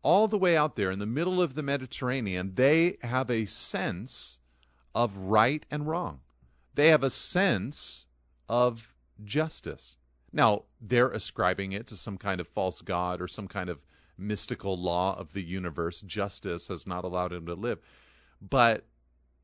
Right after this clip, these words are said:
it's fascinating to consider that all the way out there in the Mediterranean, they had a sense of right and wrong. They had a sense of law. Paul talked about this in Romans chapter two, verse fourteen to sixteen.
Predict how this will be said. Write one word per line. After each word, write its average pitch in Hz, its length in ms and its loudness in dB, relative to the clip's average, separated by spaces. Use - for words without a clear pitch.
it's 120 280 -2
fascinating 113 760 -2
to 98 60 -4
consider 101 680 -4
that 104 360 0
all 147 220 0
the 165 60 2
way 147 160 4
out 135 160 4
there 123 140 0
in 117 100 -2
the 110 60 -2
Mediterranean, 107 800 -2
they 117 260 2
had 110 160 -4
a 98 60 -8
sense 107 400 -8
of 85 120 -6
right 101 180 0
and 101 120 -8
wrong. 80 220 -6
They 113 120 0
had 113 120 2
a 95 60 -2
sense - 840 -8
of 95 400 -2
law. 82 540 -4
Paul 202 180 2
talked 135 300 2
about 101 240 2
this 113 180 0
in 117 80 -2
Romans 127 320 0
chapter 101 300 -2
two, 113 360 -2
verse 101 220 0
fourteen 123 540 -4
to 90 80 -2
sixteen. 73 640 -10